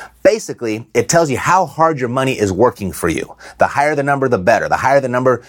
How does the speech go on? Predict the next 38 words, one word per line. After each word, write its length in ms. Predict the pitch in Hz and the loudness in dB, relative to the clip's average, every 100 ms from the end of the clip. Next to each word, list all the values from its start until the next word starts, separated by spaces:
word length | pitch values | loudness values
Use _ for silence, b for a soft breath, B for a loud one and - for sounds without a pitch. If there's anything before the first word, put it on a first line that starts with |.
| _ | _
the 120 | 98 | -2
harder 280 | 127 139 139 | 2 2 0
your 120 | 120 | -6
money 180 | 113 110 | -6 -4
is 160 | 95 | -2
working. 400 | 87 110 - - _ B B B B | 0 0 -2 -14 _ B B B B
And 140 | 104 | -2
so, 380 | 104 135 123 113 95 | 2 4 2 -4 -6
you 120 | 117 | -2
know, 120 | 113 | 0
you 200 | 120 165 | 2 2
work 180 | 208 226 | 4 2
hard 260 | - 131 104 | 2 -2 0
for 120 | 107 | -4
your 80 | 98 | 0
money, 260 | 139 180 | 0 0
right? 380 | 110 123 202 202 | 2 2 2 0
So 280 | - 139 131 B 156 | 2 2 2 B -4
it's 140 | - 196 | 2 2
only 180 | 233 | 2
fair 240 | 202 185 165 | 2 2 2
it 100 | 143 | 2
returns 400 | 135 - 147 127 | -2 0 0 2
the 80 | 127 | 0
favor, 360 | - 127 104 | 2 2 2
and 100 | 92 | 0
you 60 | 110 | 0
wanna 120 | 151 | 0
make 120 | 139 | 0
sure 120 | - | 0
it's 120 | 123 - | -2 0
working 240 | 123 113 | 0 0
as 100 | 104 | 0
hard 180 | 113 104 | 0 0
as 80 | 98 | 0
possible 400 | 107 98 90 85 | 0 0 -6 -6
for 200 | 87 | -2
you. 120 | - | -2